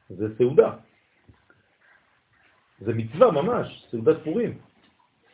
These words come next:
אז צריך לה-, להבין מה קורה שם. שאתה שמה בתוך הסעודה מתקן בעצם את הלבושים מחדש. מה? הבנת?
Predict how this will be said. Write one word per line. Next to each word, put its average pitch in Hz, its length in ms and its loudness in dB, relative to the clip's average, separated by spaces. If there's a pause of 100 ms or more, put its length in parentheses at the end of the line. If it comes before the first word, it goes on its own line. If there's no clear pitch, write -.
(400)
אז 92 60 -12 (100)
צריך - 180 -8
לה-, 120 140 4
להבין 127 360 4
מה 165 160 0
קורה 202 220 2
שם. 120 200 -6 (460)
שאתה 190 460 4
שמה 220 380 2
בתוך 202 340 4
הסעודה 208 460 2
מתקן 190 680 2
בעצם 170 440 2
את 170 100 -4
הלבושים 160 480 0
מחדש. 170 400 -4 (4000)
מה? 156 340 4 (880)
הבנת? 156 240 2